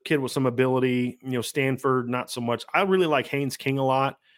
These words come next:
He's gotta limit the turnovers. I mean, that kid had way too many turnovers last year. That was a, that was a big issue for him last season. But when he was on, he was a really good football player. I mean, when you just look at his numbers, I mean, he passed for two thousand eight hundred forty-two yards and twenty-seven touchdowns.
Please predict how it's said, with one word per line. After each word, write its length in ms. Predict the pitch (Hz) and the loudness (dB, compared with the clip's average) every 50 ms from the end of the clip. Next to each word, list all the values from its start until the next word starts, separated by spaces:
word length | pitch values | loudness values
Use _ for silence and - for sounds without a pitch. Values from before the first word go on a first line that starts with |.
| _ _ _ _ _ _ | _ _ _ _ _ _
He's 200 | - 175 196 190 | 0 2 2 2
gotta 240 | - 196 180 165 143 | 2 2 2 4 2
limit 340 | 131 127 143 147 143 131 139 | 2 2 0 0 0 -2 -4
the 60 | 113 | -6
turnovers. 720 | - - - 131 123 113 101 90 85 85 - - - - - | -8 -6 -4 -2 -2 -2 -4 -4 -8 -12 -18 -20 -20 -14 -6
I 60 | 120 | -4
mean, 100 | 127 127 | 0 0
that 140 | 147 151 151 | 0 0 0
kid 160 | - 156 131 | -2 -4 -2
had 140 | 123 110 107 | -2 -2 -2
way 880 | 113 117 120 127 139 151 156 165 170 175 165 160 151 143 135 131 120 113 | -4 -4 -4 -4 -4 0 2 2 4 4 4 4 4 4 4 2 0 -2
too 160 | - - 131 | -2 -2 -2
many 220 | 123 120 113 107 | -2 0 -2 -4
turnovers 500 | 101 - 127 117 107 98 92 95 92 82 | -4 -4 -4 -4 -4 -6 -8 -10 -12 -14
last 320 | - 85 87 - - - - | -16 -16 -18 -16 -16 -16 -14
year. 140 | 92 90 95 | -14 -8 -6
That 160 | 120 139 127 | -4 -2 -2
was 140 | 143 123 127 | -2 -2 -2
a, 120 | 120 113 - _ _ _ _ _ _ _ _ _ - | -2 -4 -4 _ _ _ _ _ _ _ _ _ 4
that 80 | 156 | 4
was 140 | 170 165 135 | 4 4 4
a 40 | 139 | 2
big 280 | 131 120 135 135 131 135 | 2 4 4 4 6 4
issue 260 | 131 120 - 135 117 | 4 2 2 -2 -4
for 160 | - 117 123 | -4 -6 -4
him 380 | - 120 117 104 95 90 87 - _ - | -2 -2 -2 -2 -4 -6 -10 -16 _ -6
last 300 | 113 110 104 92 - - | -4 -4 -4 -4 -6 -6
season. 340 | 123 113 104 95 107 95 90 | -6 -6 -6 -6 -8 -10 -8
But 160 | 95 92 - | -10 -8 -6
when 140 | 107 110 98 | -6 -6 -4
he 160 | - 165 202 | -2 -2 0
was 160 | 220 160 110 | 0 0 2
on, 300 | 120 135 165 165 131 110 - | 2 2 4 4 2 0 -2
he 100 | - 170 | -6 -10
was 140 | 247 - | -10 -10
a 80 | 95 90 _ _ - | -12 -16 _ _ -6
really 180 | - 175 165 120 | -4 -4 -4 -4
good 140 | 95 - - | -6 -8 -10
football 320 | 110 123 - - 73 - | -12 -12 -12 -14 -18 -16
player. 360 | - - - - - - - _ _ _ _ _ _ _ _ _ _ _ _ _ _ 113 | -18 -20 -20 -20 -20 -20 -20 _ _ _ _ _ _ _ _ _ _ _ _ _ _ -8
I 80 | 110 | -6
mean, 220 | 110 113 113 113 113 | -4 -2 -2 -2 -2
when 100 | 117 123 | 0 -2
you 120 | 139 135 | -2 -2
just 260 | 135 135 156 160 - | -4 -6 -8 -4 0
look 180 | 135 147 151 151 | 0 0 0 0
at 60 | 131 | -2
his 140 | 113 95 98 | -2 -2 0
numbers, 400 | 113 131 151 139 107 90 85 - | 2 2 2 0 -2 -6 -8 -10
I 40 | 98 | -8
mean, 140 | 98 104 | -8 -6
he 60 | 113 110 | -8 -8
passed 380 | - - 131 127 135 131 - | -6 -4 -2 -2 -2 -2 -4
for 100 | - 120 | -8 -10
two 180 | - - - 147 | -6 -6 -6 -4
thousand 360 | 143 135 127 123 113 - 123 | -2 -2 -2 -2 -4 -4 -4
eight 120 | 127 131 | -4 -4
hundred 280 | 120 131 127 123 117 - | -2 -2 -2 -4 -4 -4
forty-two 360 | - 127 123 127 113 - 139 | -2 -2 -2 -2 -2 -4 -4
yards 360 | 127 120 123 123 127 123 110 | -2 2 2 2 2 0 0
and 120 | 110 95 - | -4 -8 -10
twenty-seven 720 | - - - 135 131 127 123 110 - - 135 123 117 110 98 | -10 -6 -4 -2 -2 -2 -2 -4 -4 -4 -4 -2 -2 -4 -4
touchdowns. 760 | - 131 131 131 - - 127 123 123 123 123 123 123 117 | -2 -4 -4 -2 -4 -2 -2 0 0 2 0 0 -2 -4